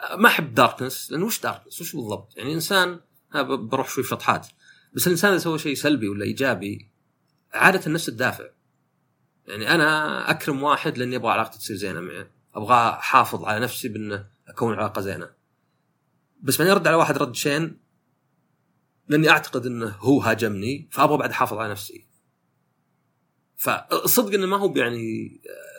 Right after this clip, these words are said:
الخير والشر، آه، أكثر وش يعكس وش أثره، ما هو بهو شيء بحد ذاته أنه هو في شيء اسمه darkness. بس، آه،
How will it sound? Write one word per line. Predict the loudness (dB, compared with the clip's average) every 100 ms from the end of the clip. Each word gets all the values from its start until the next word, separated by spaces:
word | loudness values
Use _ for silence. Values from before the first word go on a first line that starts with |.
| -12
الخير | 0 4 4
والشر، | 2 0 2 2 -2 _ _ _ _ _ _ _ _ _ _ _ _ -4
آه، | 0 2
أكثر | 2 0 0 -2
وش | -4 -6 -2
يعكس | -2 -2 -6 -8 -12 -14 _ _ _ _ -12
وش | -10 -8 -6 -6 -4
أثره، | -4 -4 -6 -8
ما | -4
هو | -2
بهو | 0 0 0 -2 -8 _
شيء | -4 -4 -4
بحد | -8 -6
ذاته | -4 -4 -10
أنه | -10
هو | -8
في | -8
شيء | -8 -8
اسمه | -8
darkness. | -6 -6 -8 -16
بس، | -14 -10 -6
آه، | -4 -4 -8